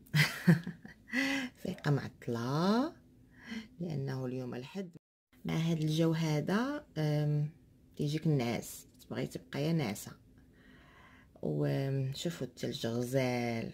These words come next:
المنظر غزال، لانه انا في الدار. <laughs> باش نكون خدامه في الصباح والثلج،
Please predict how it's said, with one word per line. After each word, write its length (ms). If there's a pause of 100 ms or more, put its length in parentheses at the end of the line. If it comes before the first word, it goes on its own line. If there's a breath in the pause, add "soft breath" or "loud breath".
(100)
المنظر 400
غزال، 840 (680)
لانه 600
انا 200
في 60
الدار. 540
<laughs> 1000
باش 200
نكون 300
خدامه 920
في 60
الصباح 920
والثلج، 760